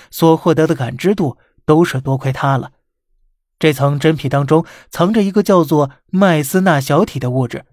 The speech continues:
可以感受到皮肤十微米内外的压痕感。除此之外呢，还有一种叫做帕西尼小体的物质，这个东西啊，可以感知到万分之一毫米的东西。比如你只需要用锄头锄地，就知道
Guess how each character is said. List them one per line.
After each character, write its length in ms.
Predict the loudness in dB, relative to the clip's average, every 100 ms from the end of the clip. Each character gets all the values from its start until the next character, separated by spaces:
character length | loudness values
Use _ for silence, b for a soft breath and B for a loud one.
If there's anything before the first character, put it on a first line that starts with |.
| _ -2
可 120 | 2
以 120 | 2
感 180 | 2 -2
受 160 | -2
到 180 | -4 -8 b b
皮 180 | -2 0
肤 240 | 2 2 0 B
十 320 | -8 0 2
微 220 | 4 4
米 160 | 2 0
内 200 | -2 0
外 220 | 0 -2
的 140 | -4 -10 b _
压 240 | 0 2 2
痕 240 | 0 -4
感。 200 | -4 -10 _ _ _ _ _ _
除 160 | -2 0
此 100 | 0
之 120 | 0
外 180 | 0 -2
呢， 140 | -8 b b _
还 140 | 0
有 120 | 2
一 120 | 2
种 260 | 2 0 2
叫 160 | 0 -2
做 240 | -4 -8 _
帕 240 | -4 0 0
西 160 | 0
尼 160 | 0 0
小 240 | 0 0
体 120 | 0 -4
的 120 | -6
物 160 | -6
质， 180 | -6 -10 _ _ _
这 180 | 0 2
个 120 | 2
东 120 | -2 -4
西 160 | -4
啊， 140 | -8 B B B
可 140 | 2
以 100 | 2
感 220 | 4 0 -2
知 120 | 0
到 160 | 0 -2 B _
万 300 | 0 2 0
分 220 | 0 0
之 140 | 0 2
一 100 | 2
毫 220 | 2 0
米 120 | 0
的 80 | -2
东 200 | -2 -2
西。 180 | -4 -12 _ _ _ -4
比 80 |
如 240 | 0 2 0 B B
你 160 | 2 2
只 160 | 0
需 120 | 0
要 140 | 2 4
用 240 | 2 0
锄 180 | -2 0
头 140 | 0
锄 180 | 0 0
地， 200 | 0 -2 B B -2
就 160 | 0
知 100 | 0
道 220 | -2 -6